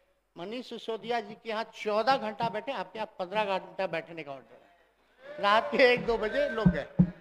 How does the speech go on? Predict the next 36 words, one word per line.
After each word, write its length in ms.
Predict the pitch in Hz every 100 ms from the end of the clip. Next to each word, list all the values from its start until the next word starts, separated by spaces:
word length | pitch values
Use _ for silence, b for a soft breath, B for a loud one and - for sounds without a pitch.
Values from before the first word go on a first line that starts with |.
| -
मेरी 320 | 165 190 247
बीवी 420 | 196 185 208 262
गर्भवती, 540 | 202 202 196 208 214 240
अब 220 | 240 240
कल 180 | 208 220
इतना 460 | 208 190 214 254 196
रूमर 200 | 202 233
फैल 300 | 233 214 214
गया, 400 | 214 202 190 156 _ _ _ _ _ _
कल 160 | 190 196
तो 140 | 196
अब 260 | 226 - 165
बताते 380 | 185 - 180 233
बताते 400 | 214 208 185 185
कि 140 | 185
हमको 220 | 202 165 202
बेटी 300 | 160 147 208
हुई, 120 | 220
अच्छा 320 | 160 - 208
है 220 | 214 202
बेटी, 280 | 170 175 220
हम 140 | 196
तो 120 | 196 196
चाहेंगे 360 | 165 160 220
कि 140 | 214 208
पहली 460 | - 185 220 208 - B B
हो 220 | 180 190
तो 160 | 180 240
बेटी 300 | 185 175 185
ही 160 | 202
हो, 220 | 254 220 247
लक्ष्मी 500 | 226 - - 220 233
आए 280 | 190 233
घर 220 | 269 175 185
में। 240 | 208 285 180 - - 180
लेकिन 600 | 208 233 320 349 339